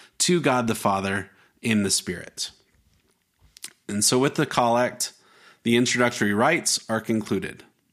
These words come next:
And whether we're celebrating the Holy Mass by the nineteen sixty-two Missal or the nineteen seventy Missal,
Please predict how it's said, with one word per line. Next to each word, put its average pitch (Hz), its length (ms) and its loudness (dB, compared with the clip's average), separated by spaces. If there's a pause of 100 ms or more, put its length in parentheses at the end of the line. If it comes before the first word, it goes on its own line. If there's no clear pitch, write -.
(760)
And 120 280 0
whether 156 240 2
we're 156 120 0
celebrating 143 580 0
the 117 60 -2
Holy 127 300 0
Mass 117 340 0
by 117 140 -2
the 107 80 0
nineteen 113 400 0
sixty-two 110 540 -2
Missal 151 360 0
or 110 200 -2
the 104 80 0
nineteen 101 380 -2
seventy 147 400 0
Missal, 135 520 -2